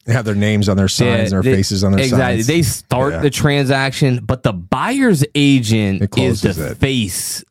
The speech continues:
Speaker 2: of the transaction.
Speaker 1: Yeah.
Speaker 2: The buyer agent has to get this buyer to commit to the property, get them to a lender, get them qualified for the loan program, do the home inspection, negotiate repairs, calm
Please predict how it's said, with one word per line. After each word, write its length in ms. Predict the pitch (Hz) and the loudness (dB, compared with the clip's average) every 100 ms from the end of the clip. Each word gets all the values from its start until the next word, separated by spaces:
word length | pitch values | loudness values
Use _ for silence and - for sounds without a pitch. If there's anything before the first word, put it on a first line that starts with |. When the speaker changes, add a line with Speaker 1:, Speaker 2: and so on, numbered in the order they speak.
| - | -4
Speaker 2:
of 140 | 110 | 0
the 100 | 107 | 0
transaction. 920 | 95 120 107 98 98 92 90 - 80 76 | 0 0 0 0 -2 -2 -4 -4 -4 -4
Speaker 1:
Yeah. 220 | 78 67 - - - - | -6 -6 -10 -16 -8 -4
Speaker 2:
The 100 | 127 | -2
buyer 460 | 110 170 269 254 - | -2 -2 0 0 2
agent 440 | 170 156 139 135 | 2 4 2 0
has 260 | - 135 123 | 0 0 0
to 120 | 127 | -2
get 260 | 107 117 - | 0 -2 -2
this 320 | 101 117 135 | 0 0 0
buyer 640 | 110 107 104 98 95 98 101 - _ _ - | -2 -2 -2 0 0 0 -4 -12 _ _ -4
to 160 | 127 110 | -2 -2
commit 400 | - 101 151 - | 0 2 2 0
to 140 | 285 | -2
the 100 | 247 | 0
property, 800 | - 208 180 170 151 143 139 139 - _ _ - | 0 0 0 0 0 2 2 0 -6 _ _ -4
get 160 | 131 | -2
them 160 | - 127 | 0 0
to 220 | - 123 | 2 2
a 40 | 98 | 2
lender, 680 | 101 127 175 160 160 151 131 | 2 2 2 2 2 2 0
get 180 | 120 98 | -2 -2
them 160 | 101 | -2
qualified 720 | - - 131 151 143 151 139 131 | 0 0 2 0 0 0 0 -2
for 100 | 120 | -2
the 100 | 110 | 0
loan 320 | 117 120 120 | 0 0 0
program, 800 | - 123 117 110 113 113 117 107 | 0 0 0 -2 0 0 0 0
do 180 | 156 226 | 0 0
the 120 | 240 | 0
home 280 | 165 175 160 | 2 2 2
inspection, 680 | 143 - 131 120 - 120 | 0 -2 -4 -4 -2 0
negotiate 640 | 104 95 104 151 - 160 156 | 0 0 0 0 2 0 0
repairs, 800 | 127 120 120 107 104 101 104 - - - - - - _ - 98 87 | -2 0 0 2 2 2 0 -2 -12 -20 -20 -20 -20 _ -8 -6 -6
calm 640 | - - 127 180 262 269 233 | -6 -2 0 2 2 2 0